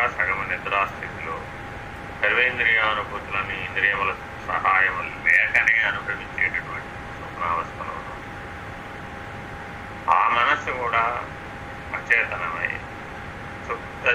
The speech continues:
చేతనమై, సుషుప్తి అవస్థలో కదలకపడి ఉండేటటువంటి ఇంద్రియముగా, పనిముట్టుగా మనస్సు, బుద్ధి కూడా మారి ప్రజ్ఞాస్థితిలో నిలకడ చెంది,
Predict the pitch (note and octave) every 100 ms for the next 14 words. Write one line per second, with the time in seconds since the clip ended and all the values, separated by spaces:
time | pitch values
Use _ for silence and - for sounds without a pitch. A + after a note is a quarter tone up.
0 | - G2+ - F2 E2 E2 F2 - - -
1 | - - - - A#2 A2 C#3 - - F#2+
2 | F2+ F2 - F2+ F#2 G2+ - - - -
3 | - - F#2 G2+ G#2 G#2 G2 F#2 F#2 F#2
4 | F#2 F2 F2+ F2+ E2 E2+ - - - -
5 | - - - - - - - - G#2 G#2+
6 | G#2+ G2+ G2 F2+ F2+ F2+ E2 - - -
7 | - - F#2 G2 F#2+ F#2 F2+ F2+ E2+ -
8 | - - - - - - - - F#2+ G2
9 | G#2 G2 F#2+ - - - - F2 - E2
10 | F2 - - - - - - - - -
11 | - - - - - - - - - -
12 | - - A#2 C#3 C#3 B2 - A2 G#2+ G2+
13 | G#2 - - F2 E2+ F2 F2+ F#2 F#2 -